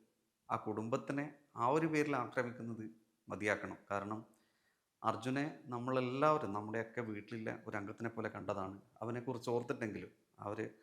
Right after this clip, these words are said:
ആ അമ്മയും പെങ്ങളും അനിയനും ഒക്കെ അവരുടെ ഒരു മാനസികാവസ്ഥയുണ്ട്. നമുക്ക് ഇപ്പോ ഇതിപ്പോ നമ്മളെ കുടുംബത്തിൽ അതിങ്ങനെ വന്നിട്ട് ഏതെങ്കിലും ഒരാള് അതിനെ വേറൊരു രീതിയിലേക്ക്, ആ വൈകാരികതയെ ചൂഷണം ചെയ്യപ്പെടുന്ന രീതിയിലേക്ക് മാറുന്നുണ്ടെങ്കിൽ നമുക്ക് എല്ലാവർക്കും പ്രതികരിക്കേണ്ടി വരും.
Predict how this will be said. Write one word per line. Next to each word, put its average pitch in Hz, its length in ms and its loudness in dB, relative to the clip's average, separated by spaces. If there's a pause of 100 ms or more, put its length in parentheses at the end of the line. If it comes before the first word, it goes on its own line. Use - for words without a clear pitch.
(300)
ആ 113 80 4
അമ്മയും 117 340 -2 (440)
പെങ്ങളും 113 340 0 (680)
അനിയനും 113 380 4
ഒക്കെ 104 200 -2 (220)
അവരുടെ 117 300 -2
ഒരു 143 160 -2
മാനസികാവസ്ഥയുണ്ട്. 139 920 4
നമുക്ക് 104 340 -2
ഇപ്പോ 131 280 -2 (580)
ഇതിപ്പോ 110 400 0
നമ്മളെ 127 300 4
കുടുംബത്തിൽ 131 420 0
അതിങ്ങനെ 123 280 0
വന്നിട്ട് 117 300 0
ഏതെങ്കിലും 113 300 2
ഒരാള് 113 240 4 (460)
അതിനെ 117 280 2 (560)
വേറൊരു 127 360 8
രീതിയിലേക്ക്, 127 640 2
ആ 113 160 0
വൈകാരികതയെ 120 640 4
ചൂഷണം 117 380 -4
ചെയ്യപ്പെടുന്ന 113 380 -4
രീതിയിലേക്ക് 110 420 -4
മാറുന്നുണ്ടെങ്കിൽ 107 540 -4
നമുക്ക് 98 260 -6
എല്ലാവർക്കും 104 360 -4
പ്രതികരിക്കേണ്ടി 101 480 -4
വരും. 95 220 -4